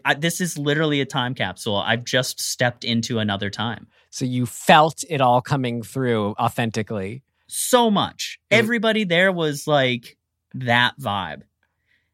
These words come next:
Speaker 1: And they weren't, it, it wasn't a put on. Like, that's who these people were. Like, they're the Hollywood rock, rock and roll, like, sort of people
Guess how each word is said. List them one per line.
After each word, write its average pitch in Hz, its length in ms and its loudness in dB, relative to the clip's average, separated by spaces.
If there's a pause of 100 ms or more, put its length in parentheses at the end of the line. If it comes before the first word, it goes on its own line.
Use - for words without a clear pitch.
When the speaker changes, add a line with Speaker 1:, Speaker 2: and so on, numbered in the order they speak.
(160)
Speaker 1:
And 240 160 4
they 294 100 6
weren't, 294 320 2 (320)
it, 202 220 0
it 220 40 2
wasn't 277 380 0
a 233 80 0
put 294 300 0
on. 156 380 -4 (180)
Like, 175 160 0
that's 269 240 2
who 262 320 -2
these 208 240 -2
people 156 420 -4
were. 185 360 -2 (1040)
Like, 131 240 2
they're 139 260 2
the 185 100 0
Hollywood 156 600 0
rock, 127 380 -2 (140)
rock 127 300 -2
and 139 160 -4
roll, 131 340 0
like, 117 380 0 (560)
sort 127 260 0
of 120 200 -2
people 143 680 -4